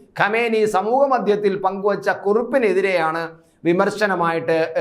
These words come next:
ആ, നമ്മുടെ വ-, വ-, വകുപ്പ്, നമ്മുടെ സർക്കാർ, ഇന്ത്യൻ സർക്കാർ രംഗത്ത് വന്നിരിക്കുന്നത്. അദ്ദേഹം എഴുതിയത് ഇങ്ങനെയാണ്: "ഇന്ത്യ, ഗാസ, മ്യാൻമാർ എന്നിവിടങ്ങളിൽ മുസ്ലിങ്ങൾ അനുഭവിക്കുന്ന കഷ്ടപ്പാടുകൾ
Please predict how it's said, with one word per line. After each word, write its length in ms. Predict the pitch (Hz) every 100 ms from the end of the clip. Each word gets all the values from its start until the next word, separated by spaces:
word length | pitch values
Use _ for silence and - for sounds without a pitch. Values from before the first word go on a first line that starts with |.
| 156
ആ, 180 | 151 151
നമ്മുടെ 340 | 156 156 156
വ-, 100 | 151
വ-, 500 | 170 156 165 165 170 156
വകുപ്പ്, 340 | 160 165 175
നമ്മുടെ 480 | 143 - - 156 165
സർക്കാർ, 460 | 160 160 165 165 160
ഇന്ത്യൻ 400 | 160 160 165 175
സർക്കാർ 360 | 151 147 156
രംഗത്ത് 300 | 143 147 156
വന്നിരിക്കുന്നത്. 420 | 160 151 151 160 170
അദ്ദേഹം 320 | 220 247 240
എഴുതിയത് 380 | 208 214 233 214
ഇങ്ങനെയാണ്: 480 | 208 202 165 180 220 - - _ _
"ഇന്ത്യ, 500 | 185 233 254 247 254 247 247
ഗാസ, 500 | 202 190 202 214 214 208 214
മ്യാൻമാർ 840 | 208 180 180 185 208 202 202 208
എന്നിവിടങ്ങളിൽ 880 | 185 185 190 185 180 160 175 - - - -
മുസ്ലിങ്ങൾ 480 | 190 269 269 294 277
അനുഭവിക്കുന്ന 580 | 220 180 202 196 190 190
കഷ്ടപ്പാടുകൾ 1040 | 190 185 226 226 233 196 190 180 185